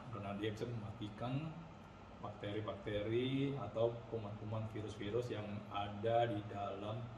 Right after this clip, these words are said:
hepa filter atau karbonnya ya. Jadi ini hanya satu kekurangannya aja. Mungkin future-nya dia akan tambahkan lampu ultraviolet. Jadi prosesnya lebih bagus dan bisa mematikan, eh,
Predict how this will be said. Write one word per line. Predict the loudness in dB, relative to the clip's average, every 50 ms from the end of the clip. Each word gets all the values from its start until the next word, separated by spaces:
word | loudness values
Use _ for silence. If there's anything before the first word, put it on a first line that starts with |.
| -12 -12 -12 -14 -14 -14 -12 -8 -4
hepa | -4 -4 -2 -2 -4 -2
filter | -2 -2 -2 -2 -2 -2 -2 -2 0 -2 -2 -4
atau | -6 -6 -6 -6
karbonnya | -4 -4 -4 -4 -4 -4 -4 -6 -6 -6 -6 -6 -6 -6 -4
ya. | -4 -4 -4 -6 -8 -12 -14 -14 -14 -14 -14 -14 -12 -8
Jadi | -6 -2 0 0 0 0 2
ini | 0
hanya | 0 0 0
satu | -4 -4 -4 -6 -6
kekurangannya | -6 -6 -6 -4 -4 -4 -6 -4 -4 -4
aja. | -4 -4 -4 -4 -4
Mungkin | -4 -4 -4 -2 -2 -2 -2 0
future-nya | -2 -2 -2 -2 -4 -4 -4 -4 -4
dia | -2 -2 -2 -2 -4
akan | -6 -8 -10 -8 -8
tambahkan | -8 -6 -6 -6 -6 -6 -6 -4 -4 -2 -4 -4 -8 -10 -12 -14 -14 -14 -14 -12 -6 -4
lampu | -2 -2 -2 -2 0 0 0
ultraviolet. | 0 0 -2 -2 -4 -4 -4 -4 -2 -2 -2 -2 -2 -4 -6 -10 -14 -14 -12 -10 -6 -4
Jadi | -2 -2 -2 -2 -2 -2
prosesnya | -2 -2 -2 -2 -6 -8 -8 -6 -4 -4 -4 -4
lebih | -4 -4 -4 -4
bagus | -4 -4 0 2 4 4 4 2 0 -6 -10 -12 -14 -14 -14 -14 -14 -14 -14 -14 -14 -14 -14 -14 -14 -14 -14 -14 -12 -8 -6
dan | -4 -4 -4 -4 -6 -6 -6 -6
bisa | -4 -2 -2
mematikan, | -2 -2 -4 -4 -4 -4 -6 -2 -2 0 0 2 2 2 0 0 -2 -4 -8 -10 -14 -16 -16 -16 -16 -16 -16 -16 -16 -14 -16 -16 -16 -16 -16 -16 -16 -16 -16 -14 -14 -14 -14 -14 -12 -10 -6 -6
eh, | -4 -4 -4 -2 -2 -2 -4 -4 -4 -4 -4 -4